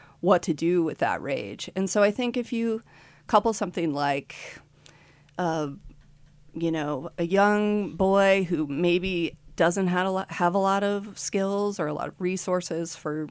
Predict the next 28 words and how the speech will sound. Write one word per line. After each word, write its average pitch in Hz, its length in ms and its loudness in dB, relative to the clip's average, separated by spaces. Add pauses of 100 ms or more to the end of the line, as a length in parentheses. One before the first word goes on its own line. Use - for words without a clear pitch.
(120)
managing 156 840 -4 (420)
rage, 196 400 2
and 170 140 0
you 160 80 -2
couple - 300 -8
that 160 260 -4 (420)
in 185 140 2
some 185 260 2
cases 185 400 -4
with 185 140 -4
mental 185 420 -2
illness 175 800 -2 (100)
and 175 180 0
then 165 380 0 (160)
access 165 380 -6
to 170 80 -6
firearms, 190 640 -2
I 170 80 -4
think - 520 -10 (760)
people 180 280 -4
are 170 140 -2
th-, 170 100 -18 (140)
starting 160 420 -2
to - 100 -10
think, 156 300 -6 (100)
well, 196 220 -6
maybe 165 260 -2
there's 170 400 -4